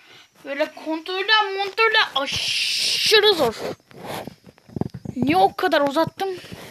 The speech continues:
Bilmiyorum. Çok zor ama abi. Büyük ihtimalle World Versus'u bir dahaki bölümde geçeceğiz ama World Versus'tan sonra ne geçelim bilmiyorum. Ee, Run and Gun'a özel bir bölüm yapabilirim.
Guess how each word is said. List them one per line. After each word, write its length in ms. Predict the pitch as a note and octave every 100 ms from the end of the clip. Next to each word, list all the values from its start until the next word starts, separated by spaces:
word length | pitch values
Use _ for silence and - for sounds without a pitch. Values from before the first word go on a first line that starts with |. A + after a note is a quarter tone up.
| - - - - - - - - - - -
Bilmiyorum. 460 | D4+ D4 D4 C#4+
Çok 320 | - F#4 G#4 F#4
zor 160 | E4+
ama 300 | C#4 C4 B3
abi. 240 | B3 F4 G#4+ - - - - - B3+ - - _ - - - - - - - - -
Büyük 260 | F4+ A#4+ -
ihtimalle 440 | - F#4+ G4+ G#4+
World 440 | F#4 E4+ G#4 G#4+ F#4
Versus'u 520 | G#4 G#4 F#4+ A4 -
bir 120 | F4+
dahaki 320 | F#4+ F#4 D#4+
bölümde 300 | E4+ F4 G4
geçeceğiz 400 | D#4+ E4 - E4
ama 280 | F4+ F#4 F#4 - - B3+ -
World 460 | D#4+ F#4 G4+ F4
Versus'tan 600 | F#4 G#4 G#4 G#4 - G4+
sonra 320 | G4+ G4+ G#4 G#4
ne 200 | F4 G4+
geçelim 640 | G#4 F#4+ F4 D#4+ F4+ E4+
bilmiyorum. 680 | E4+ F4 C4 B3 A#3+ D4+ E4+ _ _ _ _ _ - _ _ - - _ _
Ee, 60 | B3+
Run 300 | C#4 C4 B3+
and 320 | F4+ A4 G#4
Gun'a 400 | G4 G#4+ A4 F4
özel 300 | E4+ A4+ A4+
bir 120 | G4
bölüm 280 | G4 G#4 G#4+
yapabilirim. 640 | F#4+ F4 G4 G#4 F#4 F#4